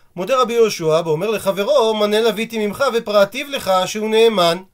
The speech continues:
שהרי רבי יהושע מודה במקרה שאין שור שחוט לפניך, זאת אומרת שאין מה שגורם לתביעה כלפי המחזיק,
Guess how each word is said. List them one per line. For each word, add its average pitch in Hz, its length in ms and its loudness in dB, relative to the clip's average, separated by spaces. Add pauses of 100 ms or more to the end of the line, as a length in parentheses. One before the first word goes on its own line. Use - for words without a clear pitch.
(260)
שהרי 202 340 0
רבי 196 200 -2
יהושע 269 400 0
מודה 214 560 0
במקרה 202 440 -6
שאין 254 300 -4
שור 247 240 -6
שחוט - 340 -8
לפניך, 175 480 -4 (380)
זאת 175 240 -8
אומרת 220 520 2
שאין 254 300 0
מה 233 160 0
שגורם 202 520 -4 (360)
לתביעה 185 540 -2
כלפי 214 340 2
המחזיק, 165 520 -4